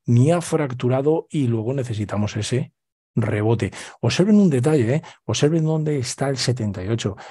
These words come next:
Precisamente está apuntando a la fortísima resistencia que tenemos de la configuración anterior con el cien.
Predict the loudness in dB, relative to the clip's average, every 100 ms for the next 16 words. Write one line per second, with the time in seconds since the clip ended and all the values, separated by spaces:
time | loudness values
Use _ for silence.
0 | -8 -6 -2 0 4 4 4 4 0 0
1 | -2 0 -2 0 0 2 0 -2 -2 0
2 | -2 -2 -6 _ _ -18 -2 2 2 0
3 | -2 0 2 2 0 -2 0 0 0 0
4 | -2 0 -2 0 -2 -2 -2 0 0 0
5 | 0 -2 -6 -8 -8 -10 -8 -2 0 2
6 | 4 4 4 4 0 -2 2 4 2